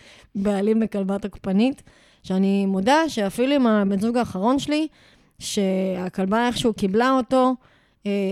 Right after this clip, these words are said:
היה באמת בסדר, עדיין היו שם סיטואציות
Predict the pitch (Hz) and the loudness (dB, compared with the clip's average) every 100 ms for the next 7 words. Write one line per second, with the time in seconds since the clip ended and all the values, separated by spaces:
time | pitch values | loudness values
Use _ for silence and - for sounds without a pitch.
0 | 180 196 214 208 202 226 220 185 - 240 | -2 0 0 2 2 2 0 -4 -2 2
1 | 269 254 190 175 185 240 285 320 202 220 | 2 0 -6 -4 0 4 4 4 2 2
2 | 269 294 240 - 196 220 269 - 349 - | 2 -2 -6 -6 -4 -2 -2 -2 -2 -2